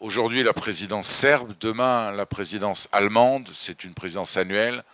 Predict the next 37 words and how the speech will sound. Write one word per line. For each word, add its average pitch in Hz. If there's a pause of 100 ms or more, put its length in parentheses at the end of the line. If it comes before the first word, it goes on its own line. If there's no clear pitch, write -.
(400)
après-demain, 107
la 92
présidence 92
autrichienne. 113 (600)
Euh, 85
il 90
y 107
a 110
un 104
nouveau 107
négociateur 104
qui -
est -
un 90
ambassadeur, 92
euh, 80 (120)
autrichien 117
qui -
s'est 107
remis 104
au 92
travail. 113 (460)
Et 113
aujourd'hui 123
même, 139
à 113
l'heure 123
même 139
où 117
nous 113
nous 110
parlons, 120 (580)
les 98
quatre 143
groupes 110
de 104
travail 107